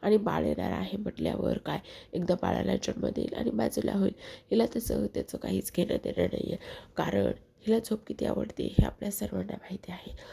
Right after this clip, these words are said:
असं इथे तो बोलतो. आणि तेव्हाच मात्र आता इथे ती सायलीला ह्या गोष्टी बोलल्यानंतर सर्वजण सायलीची बाजू घेऊन बोलत असतात, कारण विमलने एक पिशवी आणून दिलेली असते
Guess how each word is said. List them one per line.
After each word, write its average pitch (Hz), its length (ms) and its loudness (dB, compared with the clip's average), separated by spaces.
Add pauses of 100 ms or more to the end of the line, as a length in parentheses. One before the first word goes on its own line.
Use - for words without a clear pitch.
(140)
असं 214 220 0
इथे - 280 0
तो - 80 0
बोलतो. - 520 -4 (300)
आणि 165 160 -2 (120)
तेव्हाच - 380 -6
मात्र - 340 -6
आता - 260 -4
इथे - 460 -2
ती 220 80 -2
सायलीला 202 420 -2
ह्या 196 180 -2
गोष्टी 214 320 -4
बोलल्यानंतर - 760 -4 (420)
सर्वजण 220 640 2
सायलीची - 480 -2
बाजू - 380 -4
घेऊन - 160 -6
बोलत - 320 -2
असतात, - 300 -4 (1400)
कारण - 280 -4 (120)
विमलने 190 500 2 (300)
एक 214 200 2
पिशवी - 300 0
आणून - 280 0
दिलेली 208 400 2
असते 202 340 0